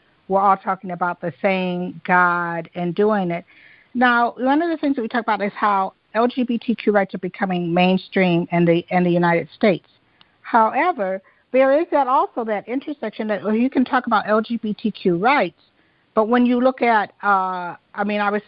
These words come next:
listening to them when they were talking about issues about asylum, and where some people are coming here, um, who are seeking asylum, you tell them there's a Muslim ban,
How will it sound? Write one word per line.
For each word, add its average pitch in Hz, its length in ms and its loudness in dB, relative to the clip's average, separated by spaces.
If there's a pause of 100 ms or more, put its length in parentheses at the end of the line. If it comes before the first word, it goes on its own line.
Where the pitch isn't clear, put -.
(100)
listening 240 360 -4
to - 120 -2
them 196 120 2
when 190 80 0
they 190 60 2
were 190 80 2
talking 208 280 -2
about 190 300 2
issues 214 280 0
about 185 340 2
asylum, 185 540 -2 (500)
and 220 320 0
where 208 180 -2
some 233 160 -2
people 233 380 -6
are 190 140 0
coming 220 380 -6
here, 202 180 -4 (460)
um, 190 680 0 (580)
who - 180 -8
are 214 120 0 (120)
seeking 277 280 -4
asylum, 202 520 -2 (720)
you 202 160 -2
tell 220 180 0
them 240 120 2
there's 226 180 2
a 190 60 2
Muslim 220 500 -2
ban, 170 380 -2